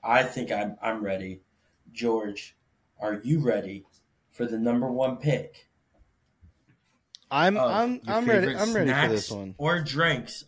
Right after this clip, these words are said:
Speaker 1: on a road trip?
Speaker 2: Right, let me pull up my list
Speaker 1: George?
Speaker 2: here. But yeah, so
Speaker 1: Hit me.
Speaker 2: snake draft,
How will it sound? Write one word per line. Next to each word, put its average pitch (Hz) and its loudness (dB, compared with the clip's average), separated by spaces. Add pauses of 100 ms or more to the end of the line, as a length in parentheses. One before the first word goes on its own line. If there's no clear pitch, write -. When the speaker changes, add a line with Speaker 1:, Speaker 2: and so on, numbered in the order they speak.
(100)
Speaker 1:
on 117 -6
a 123 -6
road 117 -6
trip? - -16 (580)
Speaker 2:
Right, 147 -2
let 156 0
me 180 -2
pull 170 0
up 156 0
my 131 0
list 113 0
Speaker 1:
George? 110 -4
Speaker 2:
here. 95 -6 (600)
But 139 4
yeah, 127 8 (100)
so - -6
Speaker 1:
Hit 120 0
me. - -2
Speaker 2:
snake 165 2
draft, 170 2